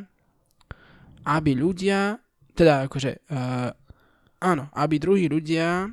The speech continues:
mm, na tebe akoby ne-,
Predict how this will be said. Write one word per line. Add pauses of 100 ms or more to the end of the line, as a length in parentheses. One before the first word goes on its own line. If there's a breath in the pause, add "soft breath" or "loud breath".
(120)
mm, (1000 soft breath)
na
tebe
akoby
ne-,